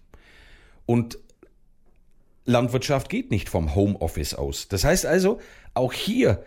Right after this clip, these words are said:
unsere Landwirtschaft wurde auf dem Altar der Globalisierung,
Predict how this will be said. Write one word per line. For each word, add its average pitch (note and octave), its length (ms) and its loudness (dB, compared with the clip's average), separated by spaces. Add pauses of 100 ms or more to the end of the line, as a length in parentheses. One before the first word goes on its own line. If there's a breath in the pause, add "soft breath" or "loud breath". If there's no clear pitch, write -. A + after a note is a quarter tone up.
(580 loud breath)
unsere C#3+ 300 4
Landwirtschaft F#3+ 920 2
wurde D#3 500 4
auf B2 220 0
dem G#2+ 200 2
Altar F#2+ 880 2
der G2+ 200 2
Globalisierung, F#2+ 1040 2